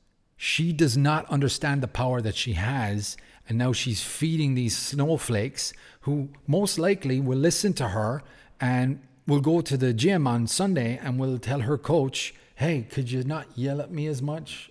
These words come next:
I think that that's abuse. I would like to be a champion, but I want to do it in a very babied and fucking snowflake manner. Thank you very much, Mister Coach." I just don't think that that's right, man. I think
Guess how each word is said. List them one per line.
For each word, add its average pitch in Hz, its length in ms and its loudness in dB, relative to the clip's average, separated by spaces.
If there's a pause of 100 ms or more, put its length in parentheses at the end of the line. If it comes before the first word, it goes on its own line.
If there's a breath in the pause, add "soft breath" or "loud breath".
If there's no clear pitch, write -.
I 117 140 -6
think 127 380 -6
that 113 180 -8
that's 117 240 -6
abuse. 131 560 -2 (320 loud breath)
I 120 100 -2
would 113 180 0
like 120 260 -4
to - 160 -8
be 117 180 -2
a 101 40 -2
champion, 131 500 -2
but 113 160 -4
I 110 40 -2
want 117 200 -2
to 110 60 0
do 127 260 -2
it 120 40 -2
in 113 140 -2
a 98 220 -6
very 131 240 -2 (320)
babied 127 640 2 (380 loud breath)
and 107 400 -2
fucking 120 640 -4
snowflake 131 800 0
manner. 127 340 -2
Thank 113 300 -4
you 120 60 -6
very 110 200 -2
much, 113 300 -2
Mister - 280 -4
Coach." 135 440 -4 (1000 loud breath)
I 127 120 0
just 120 240 -2
don't 117 220 0
think 107 160 -2
that 101 100 -10
that's 95 280 -8
right, 101 280 -6
man. 87 280 -8
I 98 100 -8
think - 360 -6